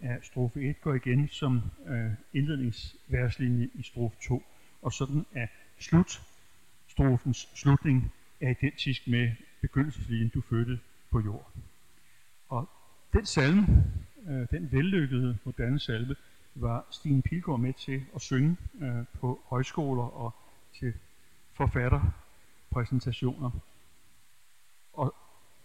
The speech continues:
omfunktionerede hun så, og skabte, øh, synes jeg,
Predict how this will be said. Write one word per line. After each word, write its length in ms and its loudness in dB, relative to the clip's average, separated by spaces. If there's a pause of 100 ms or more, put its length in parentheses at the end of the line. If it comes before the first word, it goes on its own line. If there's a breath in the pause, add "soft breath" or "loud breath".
(360)
omfunktionerede 1000 4
hun 180 0
så, 200 -6 (640)
og 240 -2
skabte, 500 -4 (180)
øh, 300 -4
synes 260 -4
jeg, 120 -4